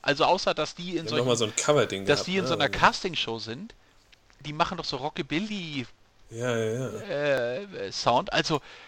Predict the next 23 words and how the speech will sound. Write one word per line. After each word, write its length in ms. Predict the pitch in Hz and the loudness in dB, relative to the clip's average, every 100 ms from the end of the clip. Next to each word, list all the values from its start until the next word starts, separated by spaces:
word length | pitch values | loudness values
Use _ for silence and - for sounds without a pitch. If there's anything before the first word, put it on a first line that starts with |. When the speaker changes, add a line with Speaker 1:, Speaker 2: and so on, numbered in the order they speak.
| - - | -20 -12
Speaker 1:
total 380 | - - 156 170 | -6 6 8 8
unspektakulär. 680 | 202 - 190 156 - 117 127 | 4 0 4 4 4 6 6
Und 100 | - | 8
was 140 | 190 | 8
ich 80 | 208 | 8
so 60 | 185 | 2
ein 60 | |
bisschen 180 | 190 180 | 2 0
komisch 260 | 147 208 - | 2 2 2
fand, 160 | 170 160 | 2 2
war 120 | 151 | 0
so 160 | 151 | 2
Annette 340 | - 143 165 175 | 4 8 8 6
Louisanne, 520 | 147 120 135 160 180 | 0 8 10 10 6
die 160 | 156 151 | -4 -2
ich 100 | 143 | 2
auch 180 | 147 143 | 2 2
als, 180 | 135 131 | -2 -2
als 180 | 139 | -2
ernsthafte, 680 | - 156 - 156 - 151 143 123 | 0 0 4 4 6 2 2 0
ich 80 | - | -4
sag 160 | 131 | -4
mal, 300 | 131 127 131 | 0 0 -2